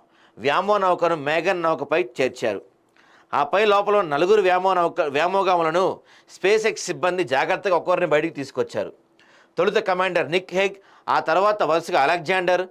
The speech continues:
సునీత విలియమ్స్, విల్మోర్ వ్యామోక్ నుంచి బయటకు వచ్చారు. క్రూ డ్రాగన్ నుంచి బయటకు రాగానే సునీత ఆనందంతో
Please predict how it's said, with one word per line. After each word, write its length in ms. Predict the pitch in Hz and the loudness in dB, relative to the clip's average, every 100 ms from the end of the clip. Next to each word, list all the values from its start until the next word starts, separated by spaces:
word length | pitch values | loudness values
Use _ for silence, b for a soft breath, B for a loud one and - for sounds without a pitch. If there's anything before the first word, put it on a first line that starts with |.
| b b | b b
సునీత 320 | - 170 202 | -4 0 2
విలియమ్స్, 560 | 214 190 185 190 190 - b b | 2 2 2 0 -2 -12 b b
విల్మోర్ 440 | 127 190 214 214 131 - | -2 -2 2 0 0 -4
వ్యామోక్ 380 | 127 160 185 180 | -2 0 0 -2
నుంచి 140 | 185 | -4
బయటకు 300 | 143 147 147 | -2 -2 -2
వచ్చారు. 360 | 139 - 110 92 _ _ _ b b b - | -4 -2 -6 -6 _ _ _ b b b -2
క్రూ 160 | 208 | 0
డ్రాగన్ 360 | 226 220 208 208 | 2 2 2 -2
నుంచి 200 | 202 170 | -4 -4
బయటకు 340 | 131 170 196 | -2 0 0
రాగానే 560 | 190 180 165 175 170 - b b - | 0 0 0 0 -2 -6 b b -10
సునీత 320 | 160 185 220 202 170 170 | -4 -2 0 2 2 0
ఆనందంతో 840 | 110 147 202 202 190 220 202 151 | 0 0 0 -2 -2 0 2 2